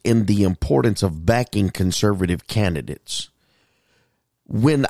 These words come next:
I look at the Mississippi Freedom Caucus, the Mississippi Freedom Caucus claims to be an organization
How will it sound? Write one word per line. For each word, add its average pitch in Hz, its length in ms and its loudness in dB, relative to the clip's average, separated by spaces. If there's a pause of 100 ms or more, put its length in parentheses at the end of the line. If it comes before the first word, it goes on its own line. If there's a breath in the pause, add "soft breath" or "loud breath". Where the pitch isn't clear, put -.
(140)
I 123 160 0
look 139 400 2
at 120 300 -2
the 117 200 2
Mississippi 107 640 0
Freedom 90 400 -2
Caucus, - 680 -6 (1120)
the 120 140 4
Mississippi 147 680 0
Freedom 185 520 0 (140)
Caucus - 680 -4 (480)
claims 147 920 0 (1600)
to 160 120 2
be 151 200 4
an 143 80 4
organization 120 1000 2